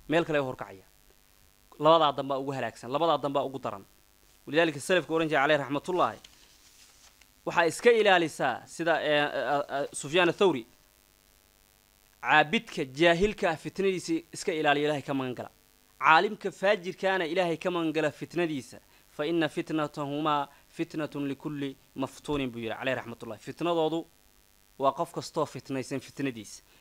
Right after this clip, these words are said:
Nin caa-, faajir caalim ah, yacni mid caalim ah cilmigiisaan ku camal falayn. Iyo mid jaahil oo Ilaahay iska caabuday, jaahil Ilaahay ku caabudaya. Walidaalika oran jiray Ibnu Cuyayna oo kale,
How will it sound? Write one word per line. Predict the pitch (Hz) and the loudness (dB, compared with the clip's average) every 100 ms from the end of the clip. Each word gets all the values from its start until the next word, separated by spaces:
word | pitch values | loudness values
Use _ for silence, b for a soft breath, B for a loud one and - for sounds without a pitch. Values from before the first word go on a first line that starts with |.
| b | b
Nin | 139 | -6
caa-, | 120 135 139 | 2 4 4
faajir | - 143 139 127 170 | 2 0 0 0 -4
caalim | 127 131 139 151 | 2 4 4 2
ah, | 123 | -2
yacni | 127 143 | -6 -6
mid | 143 165 | -6 -6
caalim | 131 151 156 | 2 2 2
ah | 147 | -2
cilmigiisaan | 156 156 139 127 131 123 b - | -2 -4 -6 -6 -6 -8 b -2
ku | |
camal | 143 143 131 | 0 2 -2
falayn. | 139 113 104 b b b _ | -4 -8 -10 b b b _
Iyo | 196 247 190 - b b _ 101 | 4 4 4 -4 b b _ -10
mid | 135 185 175 - - _ _ - _ - | 0 2 0 -8 -20 _ _ -20 _ -6
jaahil | 135 190 180 160 | 4 4 4 -2
oo | |
Ilaahay | 170 170 | 0 -2
iska | 147 151 | -2 -2
caabuday, | 143 139 131 | -2 -2 -4
jaahil | 147 135 | -4 -2
Ilaahay | 131 131 | -2 -4
ku | - | -6
caabudaya. | 110 117 117 104 98 _ _ _ _ - | -4 -4 -6 -12 -18 _ _ _ _ -20
Walidaalika | 113 139 175 170 165 131 | -12 0 0 2 0 0
oran | 175 208 | 0 0
jiray | 185 170 | 0 0
Ibnu | 165 160 | 0 0
Cuyayna | 170 202 170 | 4 4 4
oo | |
kale, | 151 113 | 2 -4